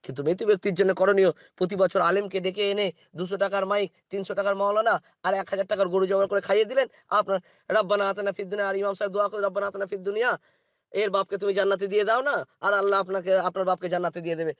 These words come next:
কখনো হবে না, মনে রাখবেন। আপনার আব্বার আমল যদি ভালো না থাকে, সে জান্নাতে প্রবেশ করতে পারবে না।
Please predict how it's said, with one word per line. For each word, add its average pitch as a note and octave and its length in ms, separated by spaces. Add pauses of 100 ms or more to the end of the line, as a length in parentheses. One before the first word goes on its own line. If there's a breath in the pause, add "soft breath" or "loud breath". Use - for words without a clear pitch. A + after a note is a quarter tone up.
(100)
কখনো G3+ 360
হবে F3 180
না, E3 60
মনে D#3+ 180
রাখবেন। D#3 260 (140)
আপনার E3 240
আব্বার E3+ 400
আমল A#3 280
যদি C#4+ 160
ভালো A3+ 200
না G#3+ 140
থাকে, F3+ 320 (160)
সে F3 120
জান্নাতে D#3 320
প্রবেশ C#3+ 260
করতে C#3+ 200
পারবে C3 260
না। G2+ 180